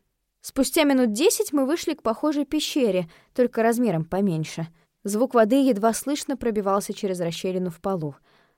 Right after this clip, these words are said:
а в дальней стене виднелся проём, из которого падал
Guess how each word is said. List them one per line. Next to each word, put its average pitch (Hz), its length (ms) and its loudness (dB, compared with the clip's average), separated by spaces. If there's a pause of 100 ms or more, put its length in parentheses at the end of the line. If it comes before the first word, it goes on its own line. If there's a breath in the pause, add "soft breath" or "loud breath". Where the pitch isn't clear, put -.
(140)
а 185 100 0
в 190 60 -4
дальней 196 300 4
стене 208 400 0
виднелся 196 480 -2
проём, 190 540 -2 (180 soft breath)
из 185 140 -4
которого 180 440 -2
падал 190 480 -2